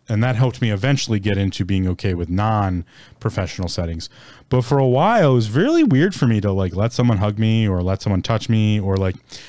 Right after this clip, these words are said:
people who were just touchy in general. It was very much, uh, I backed away from that because I had this over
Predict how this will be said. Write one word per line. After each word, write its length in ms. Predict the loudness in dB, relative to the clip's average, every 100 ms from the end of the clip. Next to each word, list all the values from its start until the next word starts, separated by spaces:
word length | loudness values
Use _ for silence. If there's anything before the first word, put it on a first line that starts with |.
| -4
people 200 | 0 2
who 100 | 4
were 80 | 2
just 200 | 0 -4
touchy 320 | -6 -2 -2
in 140 | 0
general. 440 | 0 0 2 2 0
It 20 |
was 120 | 0
very 200 | 0 0
much, 420 | 2 0 -2 -6
uh, 300 | -4 -2 -2 -2
I 100 | -2
backed 280 | -2 -2
away 180 | 0 0
from 180 | 0 -2
that 200 | -4 -6 -12 -20 -20 -6
because 260 | -4 0 0
I 80 |
had 280 | 0 0 0
this 260 | 0 -2 -4 _ _
over 760 | 0 2 4 4 4 4 2 -2